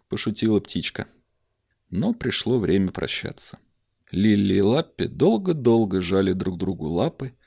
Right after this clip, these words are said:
и пообещали непременно встречаться. Вернее, Лаппи дал слово навещать друга в Петербурге. Лефевру тоже понравилась эта идея,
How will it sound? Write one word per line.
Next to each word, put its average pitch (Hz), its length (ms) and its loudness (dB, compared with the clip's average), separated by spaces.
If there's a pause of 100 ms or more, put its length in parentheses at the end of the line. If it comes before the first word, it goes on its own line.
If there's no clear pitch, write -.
(260)
и 90 100 -10
пообещали 147 600 0
непременно 143 580 0
встречаться. 123 680 -4 (240)
Вернее, 117 520 2 (120)
Лаппи - 600 0 (180)
дал 87 320 -2
слово 135 500 0
навещать 123 680 -2
друга 95 280 -2
в - 100 -6
Петербурге. - 720 -8 (840)
Лефевру 202 420 0
тоже 110 320 2
понравилась 95 640 2
эта 82 240 -4
идея, 98 400 -4